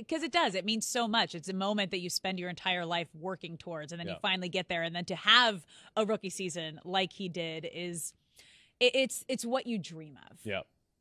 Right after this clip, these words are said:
Speaker 2: absolutely. Will Smith is the other name
Speaker 1: Uh-huh.
Speaker 2: here. Los Angeles Dodgers. I mean, w-, we've all seen this firsthand in, in the playoffs. And for, for, for instance, the Dodgers over the last couple of years have had the best lineup that,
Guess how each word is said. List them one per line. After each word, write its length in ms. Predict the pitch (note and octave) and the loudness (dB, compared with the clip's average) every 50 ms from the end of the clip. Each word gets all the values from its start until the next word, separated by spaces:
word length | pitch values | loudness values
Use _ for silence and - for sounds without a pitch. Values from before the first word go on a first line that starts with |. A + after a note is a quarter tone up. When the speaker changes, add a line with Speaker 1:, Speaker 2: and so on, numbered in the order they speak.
| _ - | _ -6
Speaker 2:
absolutely. 640 | G#2 G#2 F#2+ - - G#2 F#2 F2+ E2+ D#2+ D#2 E2+ E2+ F2+ | -4 -4 -2 -2 -4 -4 -2 -2 -2 -2 -4 -6 -4 2
Will 220 | A2+ D3+ F3 F3 | 4 6 6 6
Smith 360 | - - E3+ E3+ E3+ D#3+ - | 6 4 2 2 0 2 0
is 140 | E3 C#3 A#2 | -2 -2 -2
the 140 | B2+ C#3 C#3 | 0 2 4
other 240 | C#3 C#3 B2+ B2 A2 | 4 4 4 2 2
name 340 | G#2 F#2+ E2+ D#2 D2+ E2 - - | 2 0 0 -2 -6 -12 -18 -16
Speaker 1:
Uh-huh. 260 | D#3+ D#3 D3+ D3+ D#3+ | -14 -14 -12 -8 -4
Speaker 2:
here. 300 | A2 F#2+ E2 D2+ D#2+ - _ _ _ _ _ _ _ _ - | -4 -4 -4 -4 -8 -14 _ _ _ _ _ _ _ _ 0
Los 280 | A2+ B2 B2+ A#2+ - | 4 4 4 4 4
Angeles 420 | C#3+ C#3 C#3 C#3 B2 C3 B2 A2 - | 4 4 2 2 2 0 0 0 2
Dodgers. 640 | B2+ A#2+ A#2+ A#2+ A2 G2 A#2 A2+ A2 G#2+ - - - | 4 6 6 6 6 4 0 -2 -2 -2 -4 -4 -4
I 120 | A#2 B2 | -4 -2
mean, 320 | B2 B2 A#2 A2+ G#2+ G2 F2+ _ _ _ _ _ _ _ _ _ _ _ _ _ _ _ _ _ _ _ - | 0 0 0 0 -2 -6 -10 _ _ _ _ _ _ _ _ _ _ _ _ _ _ _ _ _ _ _ -16
w-, 240 | - A#2+ B2 G2 C3 | -12 -12 -8 -2 4
we've 200 | D#3 E3+ D#3+ E3 | 4 6 8 8
all 140 | E3 D#3+ D3 | 8 8 8
seen 280 | - - D3+ D3+ C#3+ C#3 | 6 4 0 0 0 0
this 180 | C3+ B2 - | 0 -2 -2
firsthand 520 | - C3+ B2+ B2 - - B2 A#2+ A#2 A#2 A2+ | -2 -2 -2 -2 -2 0 0 2 2 2 0
in, 80 | G#2+ | -2
in 140 | G2+ G#2 A2+ | -4 -4 -4
the 80 | A2 G2+ | -4 -4
playoffs. 500 | - - A2+ B2 C#3 A#2 F2+ F2 - - | -2 2 4 6 6 6 4 2 0 -4
And 140 | A#2 A2 - | -6 -6 -6
for, 180 | - - C3 - - - - | -6 -6 -8 -8 -8 -14 -12
for, 200 | - C#3 C3+ A#2 - - _ _ _ _ _ _ _ _ _ _ _ _ _ _ _ _ | -8 -6 -6 -6 -8 -12 _ _ _ _ _ _ _ _ _ _ _ _ _ _ _ _
for 180 | - - - D3 | -6 0 2 4
instance, 600 | F3+ G#3+ G3 - - F3 C#3+ C3 A#2 - - - - _ _ _ _ _ _ _ _ - | 6 6 6 4 4 2 2 2 0 -2 -4 -4 -8 _ _ _ _ _ _ _ _ -4
the 120 | A#2 C#3+ | -4 0
Dodgers 640 | A#2 C#3+ C#3 D3+ F#3+ G#3 F#3+ A3 A3+ A#3+ A#3+ F3 | 4 6 8 10 10 10 8 6 4 4 4 4
over 160 | F3+ F3 C#3+ C#3 | 4 4 4 4
the 60 | C3+ | 4
last 300 | C#3 D3 D#3 D#3+ - - | 6 8 8 6 4 2
couple 240 | - D#3+ D3 D3 D3 | 2 2 2 4 2
of 120 | C3 G2 | 2 4
years 320 | A#2 A#2+ C#3 E3 F3+ D#3+ - | 4 4 4 4 2 0 0
have 120 | D3+ C3+ A#2+ | -2 0 2
had 320 | C3 C3 C3 B2+ A#2+ G#2 | 4 6 6 4 4 2
the 80 | A#2 A2 | 0 2
best 320 | F#2 B2 C3+ D#3+ - - | 4 4 4 4 2 0
lineup 520 | G#2+ A2 A#2 C3 D3 D3+ D#3+ E3 - - | 2 4 4 6 6 6 4 4 2 4
that, 280 | - B2 A2+ A2 - - | 4 6 6 6 4 0